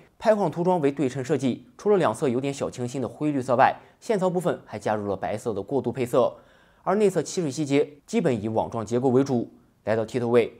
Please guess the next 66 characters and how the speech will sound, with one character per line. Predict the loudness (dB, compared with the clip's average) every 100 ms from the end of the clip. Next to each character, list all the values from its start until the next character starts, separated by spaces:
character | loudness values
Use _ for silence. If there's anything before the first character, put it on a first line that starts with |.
| _
依 | -8
旧 | -4 -2
是 | -2
延 | -4 -4
续 | -6
下 | -4
来 | -2
的 | -2
这 | -4 -6
种 | -4
网 | -4 -4
状 | -4 -6
涂 | -2
装， | 4 4 4 -6 _
但 | 0
是 | 2
这 | 2 0
次 | 0 -2
这 | 0 2
个 |
网 | 0 0
状 | -4
漆 | -4 -4
全 | -4 -10 -8
都 | -6
是 |
立 | -2 -2
体 | -2 6
的， | 6 6 0 -20 _ _
中 | -2 2
间 | 2 2
以 | -2
黑 | -4
色 | -4 -4
向 | -4 -6
白 | -4 -4
色 | -2
过 | 0 2
渡， | 0 -2 -8 _
而 | -2 0
为 | -2
数 | -4
不 | -4
多 | -2 0
的 | -2
橙 | -6 -4
色 | -4
漆 | -4
水 | 0 0 0 -8 -4
则 | -4
是 | -4
凸 | -6
显 | -6 -4
了 | -6
自 | -8
己 | -10 -8
是 | -8
完 | -6 -6
全 | -6 -6
不 | -6
同 | -6
的 | -8
合 | -4 -4
金 | -2 0
版 | 2
本。 | 2 0